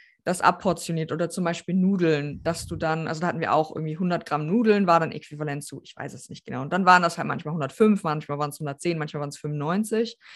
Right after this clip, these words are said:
Ähm, aber ich fand das eigentlich sehr gesund, dass man das so gemacht hat. Und irgendwann habe ich dann auch aufgehört, das abzuschätzen mit den Löffeln und hab's dann einfach so reingegossen, was dann bei mir tatsächlich vor, nach dem ersten Aufenthalt aber dazu geführt hat, dass ich dann zu wenig gegessen habe,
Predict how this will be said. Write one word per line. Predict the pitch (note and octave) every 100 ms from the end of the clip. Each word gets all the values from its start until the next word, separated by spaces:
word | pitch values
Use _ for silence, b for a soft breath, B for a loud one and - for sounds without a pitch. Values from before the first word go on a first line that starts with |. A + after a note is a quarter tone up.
| B B B B _
Ähm, | - E3+ E3+
aber | -
ich | F3
fand | F#3+ G3
das |
eigentlich | G#2+ F3 E3+
sehr | E3+
gesund, | E3 F#3 F#3+
dass | D#3
man | D#3
das | D3+ D3+
so | D#3
gemacht | D3+ D#3 -
hat. | F3
Und | E3 -
irgendwann | E3+ E3+ F3+ F3+ - -
habe | E3
ich | E3+
dann | E3
auch | -
aufgehört, | - E3+ - E3 D#3+
das | D3
abzuschätzen | - - - F#3+ - F3+ -
mit | D#3+ D#3
den | D3
Löffeln | F3+ G#3+ G#3+ G#3 G#3 b b b
und | - F#3
hab's | -
dann | F3+
einfach | D3+ D#3+
so | -
reingegossen, | D3+ D#3 D3+ - C#3 - D3+
was | D#3 -
dann | D#3 D3+
bei | D3+
mir | F3 A3
tatsächlich | A3+ F#3 F#3 F#3+ F#3+ F3+ - _ _ _ _ _
vor, | - -
nach | - E3+ -
dem | E3+
ersten | - - -
Aufenthalt | - D#3 E3+ C#3
aber | D3+
dazu | D3 - D3+
geführt | - D3
hat, | C#3+
dass | C3+
ich | C#3+
dann | B2+
zu | B2+ -
wenig | C3 -
gegessen | - - - -
habe, | - - -